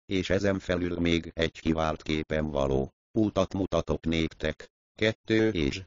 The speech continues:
ötvenhárom tizenkettő, azért részt osztok néki a nagyokkal, és zsákmányt a hatalmasokkal oszt, mivel hogy életét halálra adta, és a bűnösök közé számláltatott,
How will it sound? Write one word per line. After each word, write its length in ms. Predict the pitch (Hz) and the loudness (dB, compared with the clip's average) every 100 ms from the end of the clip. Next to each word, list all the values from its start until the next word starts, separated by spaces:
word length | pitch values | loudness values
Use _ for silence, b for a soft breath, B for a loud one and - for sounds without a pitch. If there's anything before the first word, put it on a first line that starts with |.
| _ | _
ötvenhárom 760 | - 110 104 101 104 107 104 98 | -6 -2 -2 -2 -2 0 0 -2
tizenkettő, 880 | - 101 98 95 101 98 - 95 92 | 0 2 2 0 -2 -4 -2 -2 2
azért 480 | 95 92 90 87 | 2 2 0 0
részt 340 | - 85 82 - | 0 0 0 -2
osztok 400 | 82 - 82 - | -2 -2 -4 0
néki 420 | 82 82 82 80 | 2 2 0 -2
a 100 | 78 | 0
nagyokkal, 600 | 78 85 80 - 87 85 85 | 0 0 -2 -4 -4 -4 0
és 260 | 80 76 | -2 0
zsákmányt 640 | - 78 78 78 73 73 71 | -2 -2 0 0 2 0 -2
a 40 | |
hatalmasokkal 960 | 69 76 73 73 73 - 71 - 73 73 | -2 0 0 0 0 -2 -6 -4 -4 -2
oszt, 340 | 73 - - | -2 -4 -8
mivel 400 | 76 76 73 71 71 | -2 0 0 -2 -2
hogy 220 | 71 73 | -2 0
életét 680 | 76 76 73 71 71 - _ _ - | -2 -2 -4 -4 -6 -10 _ _ -6
halálra 560 | 98 95 95 95 95 95 | 0 2 2 0 -2 0
adta, 380 | 95 - 98 95 | 0 0 0 2
és 160 | 90 | 0
a 80 | 85 | -2
bűnösök 540 | 87 95 95 87 82 - | 2 2 2 0 -4 -6
közé 340 | - 78 78 76 | -4 0 0 0
számláltatott, 1200 | 71 71 71 71 69 71 71 71 69 - - | -2 -2 2 2 2 0 -2 0 -2 -6 -20